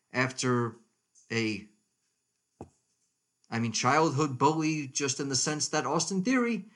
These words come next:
was so much younger than, than these two in-ring veterans, but I'll get to that mid-discussion. Ladies first, Shotzi Blackheart tanking her way through the arena to take on Dakota Kai. Very competitive women's matchup.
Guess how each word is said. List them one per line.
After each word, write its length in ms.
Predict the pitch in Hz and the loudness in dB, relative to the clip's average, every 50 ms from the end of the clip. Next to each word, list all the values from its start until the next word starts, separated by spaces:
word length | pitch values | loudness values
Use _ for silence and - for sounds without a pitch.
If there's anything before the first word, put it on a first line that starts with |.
| _ _ _ _ _ - | _ _ _ _ _ -2
was 140 | 185 185 | 0 2
so 120 | - 214 202 | 2 2 2
much 200 | 185 190 185 - | 2 0 2 4
younger 400 | 185 185 170 123 113 104 - - - _ | 4 4 4 4 2 -2 -4 -8 -12 _
than, 300 | - 120 113 113 113 110 - | -6 -4 -4 -4 -6 -8 -8
than 140 | - 120 120 | -6 -4 -4
these 160 | 117 117 113 | -2 -4 -4
two 220 | - - - 127 120 | -4 -2 0 0 2
in-ring 360 | 117 127 123 123 127 131 123 | 2 0 0 -2 -2 -2 0
veterans, 460 | 127 139 147 147 156 170 170 160 160 | 0 0 0 0 0 -2 -2 -4 -4
but 240 | - - 147 139 - - _ _ _ _ _ _ _ | -4 -2 -2 -2 -4 -8 _ _ _ _ _ _ _
I'll 120 | - 135 147 | 4 4 4
get 220 | 135 156 147 143 | 4 4 2 0
to 80 | - - | 0 0
that 220 | 151 127 117 113 | 0 0 2 2
mid-discussion. 800 | 131 156 165 139 156 139 - - 170 156 147 143 - 160 156 147 127 - 101 | 2 2 2 2 0 -2 0 0 0 2 2 2 0 0 -2 -2 -4 -6 2
Ladies 480 | 113 175 233 285 262 220 196 156 - - | 6 8 8 8 8 6 4 2 2 2
first, 520 | - 139 131 127 123 117 - - - - _ _ _ _ _ _ _ _ _ _ - - | 2 4 4 4 4 2 0 -4 -6 -12 _ _ _ _ _ _ _ _ _ _ -4 -2
Shotzi 420 | - - 180 202 220 - - 175 | 2 4 4 4 4 2 0 0
Blackheart 600 | 135 123 123 131 139 135 131 135 131 135 131 127 - _ _ _ _ _ _ _ _ _ _ _ _ _ _ _ | 0 2 2 2 0 0 -2 0 0 0 0 -2 -8 _ _ _ _ _ _ _ _ _ _ _ _ _ _ _
tanking 420 | - - - 175 196 185 185 180 151 | -2 2 2 2 4 4 4 4 4
her 140 | 143 147 143 | 4 4 4
way 160 | 139 139 139 | 4 4 2
through 220 | 131 - 139 131 | 2 0 0 2
the 120 | 123 127 123 | 2 4 4
arena 440 | 120 120 123 123 123 123 123 120 - _ _ _ _ _ _ | 4 4 2 2 2 0 -2 -4 -8 _ _ _ _ _ _
to 100 | - 127 | -8 -4
take 280 | - - 123 117 117 117 | 0 2 2 2 2 2
on 280 | 110 110 110 110 104 - - _ _ _ | 0 0 0 -2 -6 -10 -16 _ _ _
Dakota 380 | - 117 107 - 117 113 107 107 | -6 -6 -4 -2 0 0 0 -2
Kai. 340 | - - 117 - 98 - - - _ _ _ _ _ _ _ _ _ _ _ _ - | 0 0 2 2 2 -2 -6 -14 _ _ _ _ _ _ _ _ _ _ _ _ -4
Very 280 | 117 131 147 180 208 196 | 0 2 4 4 4 4
competitive 680 | - 196 185 185 - 190 202 185 190 190 190 175 170 | 2 0 0 2 2 2 4 4 2 2 2 4 6
women's 320 | 190 185 180 180 175 170 | 6 6 6 4 2 2
matchup. 480 | 160 180 180 185 180 - 190 185 175 | 2 2 2 2 2 2 0 0 0